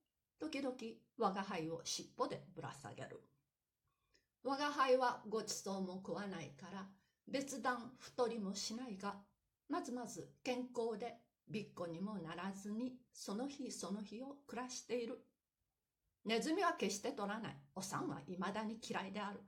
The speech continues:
名前はまだつけてくれないが、欲を言っても際限がないから、生涯この教師のうちで、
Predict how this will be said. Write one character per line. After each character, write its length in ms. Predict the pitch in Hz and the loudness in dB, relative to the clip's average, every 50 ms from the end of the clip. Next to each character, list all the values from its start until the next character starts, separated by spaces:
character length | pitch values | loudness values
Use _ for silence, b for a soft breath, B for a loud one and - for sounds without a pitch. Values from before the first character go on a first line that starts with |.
| b b b b b b b b _ - | b b b b b b b b _ 0
名 160 | 294 277 277 | 4 6 6
前 240 | 294 294 294 302 285 | 8 6 6 6 4
は 160 | 277 277 269 | 4 4 4
ま 160 | 254 247 254 208 | 4 4 2 2
だ 120 | 202 190 | 2 0
つ 140 | 190 - - | -2 -2 0
け 120 | - 214 | 0 0
て 160 | - - 165 | 0 0 -4
く 100 | - - | -6 -4
れ 120 | 165 - 170 | -4 -4 -4
な 160 | 170 170 78 | -4 -4 -6
い 100 | - - | -6 -8
が、 140 | - - - - - _ _ _ _ - | -8 -10 -10 -10 -16 _ _ _ _ 2
欲 280 | 220 277 - - 349 349 330 | 4 4 4 4 2 6 8
を 60 | 277 | 8
言 120 | 208 180 | 8 6
っ 20 | 147 | 4
て 240 | - - - - 269 | -6 -10 -4 -2 0
も 160 | 240 208 190 | 0 0 0
際 300 | - - 190 175 185 196 | 0 2 2 4 4 4
限 200 | 196 269 349 392 | 2 2 2 2
が 140 | 294 196 185 | 0 0 0
な 120 | 185 226 | 0 0
い 120 | 254 254 | -2 -2
か 100 | - 214 | 0 0
ら、 220 | 185 202 202 202 - - _ _ - | 0 0 0 -2 -4 -14 _ _ -6
生 260 | - - 349 359 - | -2 0 0 0 0
涯 180 | - - - - - | 0 -2 -4 -4 -2
こ 120 | - - | -2 -2
の 300 | 196 202 202 202 - - - | 0 0 0 -2 -4 -6 -6
教 180 | - 302 294 | -4 -4 -2
師 200 | 285 - - - | -2 -4 -4 -4
の 120 | 147 139 - | -4 -4 -6
う 100 | 139 - | -6 -6
ち 160 | - - 202 | -4 -4 -4
で、 180 | 185 151 - | -4 -6 -10